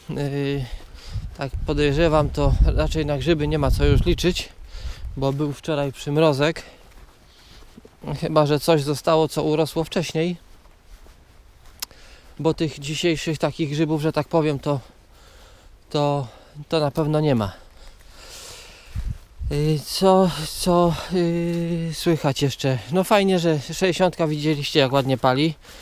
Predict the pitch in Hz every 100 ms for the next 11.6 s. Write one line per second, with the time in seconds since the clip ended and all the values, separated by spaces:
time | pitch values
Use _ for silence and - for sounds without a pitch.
0 | - - 170 160 165 165 165 156 165 156
1 | 139 151 156 156 143 151 156 156 160 147
2 | 151 147 151 143 165 170 151 151 160 147
3 | - 151 143 139 - 147 - 151 139 147
4 | 131 143 143 147 - 139 143 135 131 -
5 | 147 131 131 - 120 135 156 - - -
6 | - - - - - - 143 151 151 131
7 | - - - - - 160 160 175 - 180
8 | 170 170 165 151 - 165 147 151 135 -
9 | - 175 143 156 147 160 151 151 147 143
10 | - 165 151 147 139 135 147 147 147 139
11 | 147 - 139 - 156 139